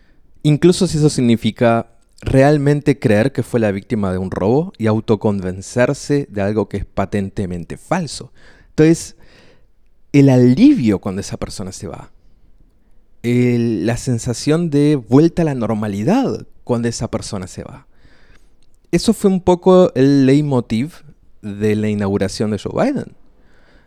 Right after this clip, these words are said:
Eh, en gran medida, si uno mira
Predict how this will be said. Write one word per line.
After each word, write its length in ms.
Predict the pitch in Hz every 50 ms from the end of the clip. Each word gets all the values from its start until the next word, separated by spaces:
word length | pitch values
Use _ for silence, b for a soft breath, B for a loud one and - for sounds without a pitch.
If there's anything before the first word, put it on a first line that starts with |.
| _ _ -
Eh, 360 | - 113 117 113 110 104 - -
en 200 | - 143 143 139
gran 280 | 127 143 165 202 226 233
medida, 640 | 226 180 151 170 226 254 220 123 98 85 69 - - - - - - -
si 300 | - - - - - 123
uno 160 | 127 127 120
mira 580 | 117 110 113 120 120 123 123 120 123 123 123